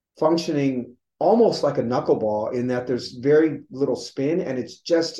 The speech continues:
absolutely diving when it gets to the zone. It's a fun pitch to watch. I, I don't know if he is using it, uh, sporadically because he doesn't have a great feel for it yet, or if it's something that he wants to break out down the road.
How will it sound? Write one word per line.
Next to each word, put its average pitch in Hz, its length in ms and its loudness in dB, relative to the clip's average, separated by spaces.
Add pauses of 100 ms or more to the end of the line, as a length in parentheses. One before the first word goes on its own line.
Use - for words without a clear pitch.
(140)
absolutely 160 420 -2
diving 120 480 0
when 113 100 -4
it 107 60 -8
gets 113 240 -6
to 113 80 -14
the 110 100 -8
zone. 110 460 -6 (1080)
It's 196 280 4
a - 40 2
fun 151 260 0
pitch 143 220 0
to 123 100 -4
watch. 117 560 -4 (840)
I, 139 580 2 (500)
I 139 100 0
don't 175 300 4
know 160 320 2
if 143 220 -2
he 131 520 -6
is 123 680 -4 (560)
using 147 420 0
it, 135 380 0 (560)
uh, 120 320 -6
sporadically 131 800 0
because 123 360 -6
he 127 60 -10
doesn't 127 240 -2
have 120 140 -4
a 110 40 -4
great 117 200 -4
feel 170 280 2
for 170 280 0
it 165 80 -4
yet, 165 340 2
or 123 320 -2
if - 80 -16
it's 123 160 -12
something 127 280 -4
that 117 140 -4
he 120 80 -6
wants 120 280 -6
to 113 80 -10
break 117 260 -2
out 117 260 -2
down 113 200 -4
the 107 80 -8
road. 135 460 2